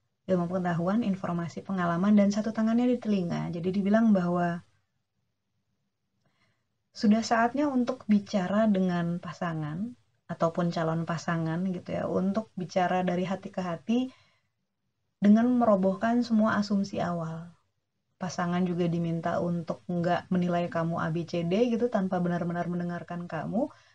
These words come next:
Kamu juga diminta untuk seperti itu. Relearning tentang satu sama lain. Karena bisa jadi asumsi yang ada di kepala,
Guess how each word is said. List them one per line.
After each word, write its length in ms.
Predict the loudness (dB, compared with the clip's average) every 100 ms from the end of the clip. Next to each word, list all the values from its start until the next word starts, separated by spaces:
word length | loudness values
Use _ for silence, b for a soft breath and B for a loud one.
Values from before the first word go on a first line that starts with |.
| -20
Kamu 160 | -6 0
juga 160 | 0 2
diminta 400 | 0 -2 -2 -2 -4
untuk 160 | -6
seperti 440 | -8 -10 -6 -6 -6
itu. 280 | -6 -6 -8 b b b _ _
Relearning 720 | 0 4 6 6 6 4 2
tentang 320 | 2 4 4 2
satu 240 | 0 -2
sama 240 | -2 -2 -2
lain. 520 | -2 -2 -4 -8 -8
Karena 400 | -8 0 2 2
bisa 240 | 0 0
jadi 400 | 0 0 0 0
asumsi 440 | -2 -4 -6 -6 -8
yang 120 | -4
ada 80 | -4
di 80 | -4
kepala, 560 | -4 -2 0 0 0